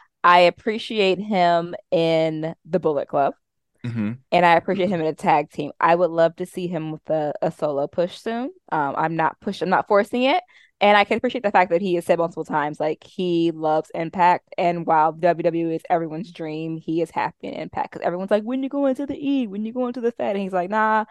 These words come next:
Speaker 1: I kinda like it here." Um, not saying never, never saying never, rather, but I actually enjoyed my time in Impact. So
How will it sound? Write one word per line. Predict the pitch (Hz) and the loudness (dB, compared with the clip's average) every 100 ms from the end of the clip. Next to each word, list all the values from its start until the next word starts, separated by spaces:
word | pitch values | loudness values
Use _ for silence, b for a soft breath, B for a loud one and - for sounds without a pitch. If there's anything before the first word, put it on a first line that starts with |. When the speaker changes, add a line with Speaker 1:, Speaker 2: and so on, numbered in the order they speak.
| b b _ | b b _
Speaker 1:
I | - | -8
kinda | 247 220 180 | -2 -2 0
like | 160 165 | 0 0
it | 180 | -4
here." | 190 190 190 196 b b _ _ | 2 2 2 0 b b _ _
Um, | 170 160 151 | 2 2 4
not | 180 175 | 2 2
saying | - 190 185 | 0 -2 2
never, | 175 185 190 254 254 _ _ _ | 4 4 2 -4 -6 _ _ _
never | 190 185 180 | 2 2 2
saying | 175 160 156 | -4 -4 -4
never, | 151 147 | -4 -4
rather, | 151 151 156 | -6 -6 -8
but | 151 143 - | -8 -8 -4
I | 165 160 156 - | -4 -2 -4 -4
actually | 160 160 - - | -4 -4 -8 -14
enjoyed | 165 - | -12 -12
my | 147 | -12
time | 175 - | -10 -10
in | - | -10
Impact. | - - - - - | -10 -8 -8 -10 -14
So | - 52 | -12 -12